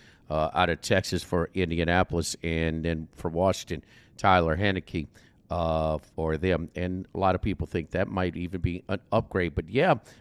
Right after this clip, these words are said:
uh, for both teams, uh, one thing, Ehlinger will bring a lot more mobility, uh, athleticism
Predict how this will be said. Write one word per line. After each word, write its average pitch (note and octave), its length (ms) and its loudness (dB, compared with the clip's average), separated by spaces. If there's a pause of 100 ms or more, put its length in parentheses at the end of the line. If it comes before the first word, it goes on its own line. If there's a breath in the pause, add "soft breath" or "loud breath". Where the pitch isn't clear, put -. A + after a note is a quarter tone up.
(120)
uh, G#2 80 4
for B2+ 140 2
both C3 280 10
teams, F#2 400 -2
uh, G2 160 4
one A#2+ 300 2
thing, G#2+ 200 2
Ehlinger A2 360 6
will F2+ 100 0
bring F2 220 0
a F2 40 2
lot G2+ 400 6
more F#2 380 6 (260 soft breath)
mobility, F2 600 2 (380)
uh, F2 260 2
athleticism E2+ 800 -4